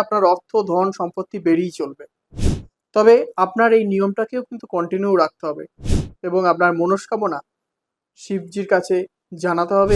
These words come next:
এবং শেষে তিন তালি করে জয় শ্রীরাম বলবেন। তিন তালি যখন দেবেন, জয় শ্রীরাম বলে তিন তালি দিয়ে মন্দির থেকে ফিরে আসবেন। এই নিয়ম যদি আপনি মোটামুটি বিয়াল্লিশটা সোমবার করতে পারেন, আপনি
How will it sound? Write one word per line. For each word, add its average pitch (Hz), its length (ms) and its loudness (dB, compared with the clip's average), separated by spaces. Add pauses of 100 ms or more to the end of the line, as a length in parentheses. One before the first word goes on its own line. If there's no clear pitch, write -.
এবং 170 160 0 (600)
শেষে 190 320 0 (220)
তিন 220 160 -2 (120)
তালি 190 280 4
করে 196 140 4 (160)
জয় 185 240 6
শ্রীরাম 208 300 0 (100)
বলবেন। 170 220 0 (100)
তিন 202 200 -10
তালি 185 260 2
যখন 196 260 -2
দেবেন, 190 200 0 (100)
জয় 185 240 4
শ্রীরাম 208 360 -2
বলে 202 120 0 (100)
তিন 185 120 -4 (100)
তালি 170 260 0
দিয়ে 180 160 -4 (480)
মন্দির 180 400 -2
থেকে 180 180 -4 (240)
ফিরে 170 300 0
আসবেন। 151 280 -14 (1120)
এই - 200 4 (100)
নিয়ম 226 200 6 (100)
যদি 254 240 -6
আপনি 240 180 -8 (120)
মোটামুটি 220 340 -4 (100)
বিয়াল্লিশটা 196 500 2 (100)
সোমবার 202 300 0 (120)
করতে 175 260 -4 (100)
পারেন, 170 260 4 (1400)
আপনি 190 160 -10